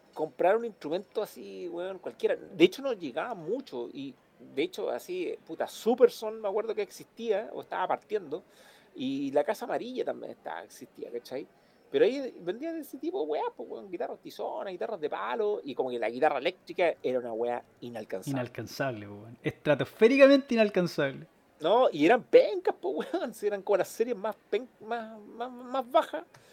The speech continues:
Speaker 1: las gamas más bajas de las marcas relativamente pulentas de la época eran las que podías acceder nomás, pues, weón. Y aún así, era difícil, ¿cachai? Entonces, por eso, en esa época me acuerdo que había mucho instrumento hechizo.
Speaker 2: Mm,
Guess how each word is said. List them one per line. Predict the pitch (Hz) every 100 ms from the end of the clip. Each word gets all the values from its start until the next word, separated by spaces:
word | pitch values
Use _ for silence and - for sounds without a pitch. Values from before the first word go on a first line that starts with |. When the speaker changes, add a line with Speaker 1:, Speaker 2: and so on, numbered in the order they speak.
| - - -
Speaker 1:
las | 156 156
gamas | 220 226 208
más | 240 240
bajas | 262 254 240
de | 240
las | 233
marcas | 247 233 - 247 233 220 220
relativamente | 214 233 240 233 214
pulentas | 202 202 233 254
de | 240
la | 240 269
época | 285 294 294 - -
eran | 220 240
las | 226
que | 226
podías | 240 294 294
acceder | - - 226 -
nomás, | 120 -
pues, | - -
weón. | - - -
Y | 135
aún | 147 247
así, | 262 - 277 269 - _ _ _ _ _ _ _
era | 151 170 196 175
difícil, | 143 220 - 113 -
¿cachai? | 110 147
Entonces, | - 165 170
por | 175
eso, | 190 214 214 160
en |
esa | 175 - 196
época | 220 196 185
me | 180
acuerdo | 196 190
que | 170
había | 180
mucho | 165 190 - 208 190
instrumento | 170 - 156 185 143
hechizo. | - 196 170 - _ _ _ _ _ _ _ _ _ _ _ -
Speaker 2:
Mm, | 113 104